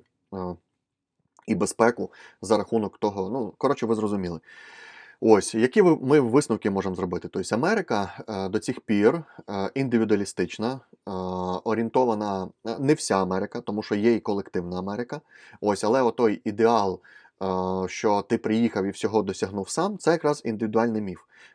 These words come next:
До чого він іще приводить? Крім того, що ти маєш опиратися на себе, і тобі треба якомога більше грошей, щоб бути теж захищеним, почуватись впевненим, бо тобі ніхто не поможе. Тільки твої гроші дадуть тобі медицину, тільки твої гроші захистять тебе без,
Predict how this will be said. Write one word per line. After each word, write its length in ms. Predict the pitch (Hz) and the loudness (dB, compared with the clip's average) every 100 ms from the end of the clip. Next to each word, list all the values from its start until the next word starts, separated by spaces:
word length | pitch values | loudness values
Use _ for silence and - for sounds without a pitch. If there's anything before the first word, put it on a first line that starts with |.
| _ | _
До 80 | 117 | 2
чого 260 | 190 175 | 4 4
він 140 | 151 143 | 2 -2
іще 220 | - 120 | 0 0
приводить? 460 | - 92 92 87 | 0 -4 -4 -8
Крім 180 | - 104 | -6 -6
того, 260 | - 131 113 | -2 -2 -2
що 120 | - | -4
ти 140 | - | -4
маєш 260 | 107 104 95 | -4 -4 -6
опиратися 500 | 101 101 101 98 98 | -4 -2 -2 -4 -8
на 100 | 98 | -8
себе, 360 | - 175 160 104 - - | 0 2 2 -2 -8 -10
і 100 | - | -6
тобі 180 | 104 120 | -2 0
треба 220 | 120 110 | 2 4
якомога 480 | 110 123 123 135 110 | 4 4 2 2 0
більше 320 | 101 117 - | 0 0 0
грошей, 500 | 98 95 135 180 160 | -4 0 0 0 -4
щоб 200 | 135 - | -4 -4
бути 280 | 101 127 143 | -4 -2 -2
теж 240 | - 107 98 | 0 -2 -2
захищеним, 560 | 101 - 156 - 139 | -4 -2 -4 -4 -6
почуватись 500 | 120 104 104 104 98 | -6 -6 -4 -4 -8
впевненим, 460 | - 135 160 139 123 - - | -2 -2 0 -4 -8 -10 -6
бо 80 | 113 | -2
тобі 220 | 113 120 | 0 0
ніхто 280 | 135 117 131 | 0 0 -2
не 100 | 127 | 0
поможе. 400 | - 117 95 87 | 0 0 0 -4
Тільки 200 | - 120 | -6 -6
твої 240 | - 101 | -4 -6
гроші 360 | 98 117 135 - | -2 0 0 -4
дадуть 300 | 104 104 107 | -6 -4 -6
тобі 180 | 95 98 | -8 -8
медицину, 640 | 95 85 - 165 170 143 - - _ | -10 -10 0 0 0 -4 -10 -20 _
тільки 200 | 110 113 | -6 -4
твої 220 | 107 104 | -2 -2
гроші 320 | 107 113 - | 2 0 0
захистять 480 | 101 - - 104 - | -8 -8 -4 -4 -4
тебе 240 | 95 98 | -4 -4
без, 300 | 92 101 90 | -2 -4 -4